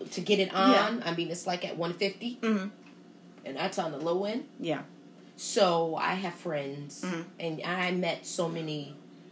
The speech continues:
Speaker 1: Um, one of my library supports that I have
Speaker 2: Mm-hmm.
Speaker 1: in another city,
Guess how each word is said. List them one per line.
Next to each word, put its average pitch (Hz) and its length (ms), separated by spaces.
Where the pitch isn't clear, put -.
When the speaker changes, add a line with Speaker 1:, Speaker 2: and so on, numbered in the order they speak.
Speaker 1:
Um, 151 380
one 175 120
of 170 80
my 147 160
library 151 600
supports 147 500
that 147 140
I 143 40
have 151 220
Speaker 2:
Mm-hmm. 175 160
Speaker 1:
in 143 60
another 135 260
city, 139 520